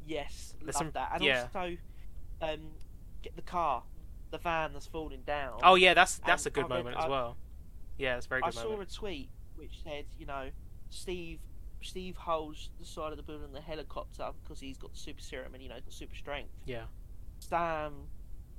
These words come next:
Speaker 1: is Captain America 'cause he's, he's pushing a car, stopping a car from falling using his wings, a jetpack, and just determination.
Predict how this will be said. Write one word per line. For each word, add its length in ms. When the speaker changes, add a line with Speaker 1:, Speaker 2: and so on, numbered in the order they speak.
Speaker 1:
is 200
Captain 380
America 320
'cause 100
he's, 200
he's 200
pushing 300
a 60
car, 520
stopping 280
a 40
car 200
from 200
falling 340
using 220
his 160
wings, 440
a 40
jetpack, 580
and 200
just 360
determination. 840